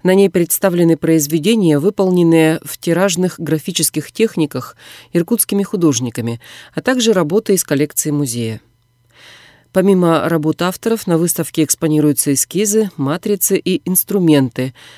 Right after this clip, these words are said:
посредством которых производится печать художественных изображений. В залах студии организованы экспериментальные мастерские, где каждый желающий может попробовать себя в той или иной технике:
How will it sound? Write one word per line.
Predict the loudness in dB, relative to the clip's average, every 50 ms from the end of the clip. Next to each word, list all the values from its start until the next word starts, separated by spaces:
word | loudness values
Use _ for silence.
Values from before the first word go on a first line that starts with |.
| -20 _ -8
посредством | -6 -4 -2 0 0 0 0 -2 -4 -2 -2 0 -2 -2 -4 _
которых | -8 -8 -6 -2 0 2 2 2 -2 -4 -8 -18 _ _ _ _ _
производится | -2 0 0 0 0 -2 -2 -2 -2 -2 -2 -4 -4
печать | -6 -8 -4 -4 -4 -4
художественных | -4 -6 -4 -4 -2 -2 -2 -4 -4 -4 -4 -4 -4 -4
изображений. | -4 -2 -2 0 0 -2 -2 -2 -4 -6 -6 -8 -8 -10 -14 _ _ _ _ _ _ _
В | -6 -4
залах | -2 0 2 2 2 0 0 -2
студии | -4 -2 -2 -2 2 4 4 6 6 4 2 -4 -12 _
организованы | -4 -2 -2 0 0 2 2 2 2 4 4 4 4 4 4 2
экспериментальные | 0 -4 -6 -4 -2 0 2 2 2 2 2 2 2 2 2 2
мастерские, | 2 0 0 0 0 0 0 -2 -2 0 0 0 0 0 -4 -8 -14 -20 -20 -20 -16 -12
где | -8 -4 -4 -2
каждый | 0 0 0 0 0 -2
желающий | -2 0 0 0 0 0 0 -2 -4 -6 -4 -4
может | -2 -2 -2 -4 -4 -4
попробовать | -6 -6 -2 -2 0 0 0 -2 -2 -2 -4
себя | -4 -4 -2 0 2 2 2
в | 0 -2
той | -4 -2 0 0 0
или | 0 0 0 2 4 4
иной | 4 4 2 2
технике: | 0 -2 -4 -4 -2 -4 -8 -6 -6 -6 -8 -8